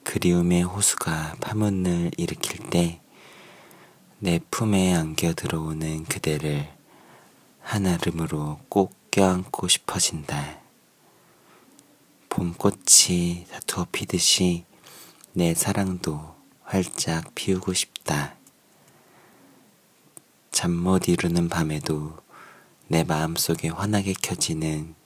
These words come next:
그리움이라는 촛불을 끄고 싶지 않다. 마주 바라보며 한없이 웃을 수 있는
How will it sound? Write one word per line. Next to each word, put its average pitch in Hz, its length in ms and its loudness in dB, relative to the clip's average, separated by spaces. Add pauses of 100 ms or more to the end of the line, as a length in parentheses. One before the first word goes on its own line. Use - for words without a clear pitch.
(120)
그리움이라는 82 800 0
촛불을 80 720 -4 (360)
끄고 87 260 0
싶지 - 380 0
않다. 76 680 -8 (1400)
마주 82 320 0
바라보며 82 840 -2 (240)
한없이 101 560 2
웃을 85 280 0
수 - 220 2
있는 80 720 -2